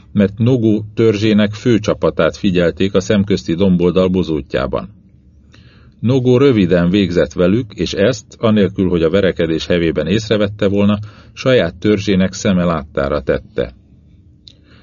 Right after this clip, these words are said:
Nogó és törzse, pontosabban a főnök és a varázsló körül csellengő gyengébb, alattomosabb laposfejűek és Nogó között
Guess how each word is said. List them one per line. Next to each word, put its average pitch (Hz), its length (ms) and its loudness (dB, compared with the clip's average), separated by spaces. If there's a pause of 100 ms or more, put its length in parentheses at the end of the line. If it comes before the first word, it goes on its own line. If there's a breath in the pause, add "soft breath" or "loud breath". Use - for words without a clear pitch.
(200 soft breath)
Nogó 131 520 2
és 90 240 2
törzse, 113 580 2
pontosabban 101 500 0
a 87 80 2
főnök 101 520 2
és 85 160 -2
a 85 80 2
varázsló 92 560 0
körül 90 420 0
csellengő 87 580 0
gyengébb, 85 560 0
alattomosabb 80 760 -2
laposfejűek 85 840 -2
és - 260 -6
Nogó 95 520 0
között 110 420 -2